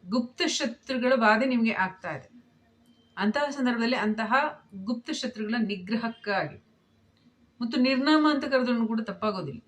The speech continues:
ತಪ್ಪು ಮಾಡೋರು ಸುಮ್ಮನೆ ಆಗ್ಬೇಕು, ಹಿಂದೆ ಮುಂದೆ ನೋಡಬಾರ್ದು, ಉಸಿರು ಮುಚ್ಚಿಬಿಡ್ಬೇಕು, ಆ ರೀತಿಯಾಗಿ ಬಂದ್ ಮಾಡ್ಬಿಡ್ಬೇಕು. ಬದುಕೋದಕ್ಕೆ ಮಾತ್ರ ಅವಕಾಶ ಇರುತ್ತೆ ಜಗತ್ತಲ್ಲಿ ಸಕಾರಾತ್ಮಕವಾಗಿ,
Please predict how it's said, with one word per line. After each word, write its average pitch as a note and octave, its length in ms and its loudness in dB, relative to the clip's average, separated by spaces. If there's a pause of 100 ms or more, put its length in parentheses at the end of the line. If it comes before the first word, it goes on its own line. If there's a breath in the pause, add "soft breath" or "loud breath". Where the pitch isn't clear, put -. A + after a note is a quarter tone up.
ತಪ್ಪು A#3+ 180 -4
ಮಾಡೋರು C4 280 2
ಸುಮ್ಮನೆ C4 260 -2
ಆಗ್ಬೇಕು, D3+ 340 -4 (1000)
ಹಿಂದೆ B3 360 4
ಮುಂದೆ B3+ 260 4
ನೋಡಬಾರ್ದು, A3+ 440 0 (540)
ಉಸಿರು B3 440 -8
ಮುಚ್ಚಿಬಿಡ್ಬೇಕು, B3 880 -2 (500)
ಆ A3+ 120 6
ರೀತಿಯಾಗಿ A#3 500 0
ಬಂದ್ A3 180 4
ಮಾಡ್ಬಿಡ್ಬೇಕು. D#3+ 480 0 (1080)
ಬದುಕೋದಕ್ಕೆ A#3+ 420 0
ಮಾತ್ರ B3+ 300 2
ಅವಕಾಶ A3+ 360 0
ಇರುತ್ತೆ F3+ 300 -8
ಜಗತ್ತಲ್ಲಿ E3 460 -8 (520)
ಸಕಾರಾತ್ಮಕವಾಗಿ, A3 960 -2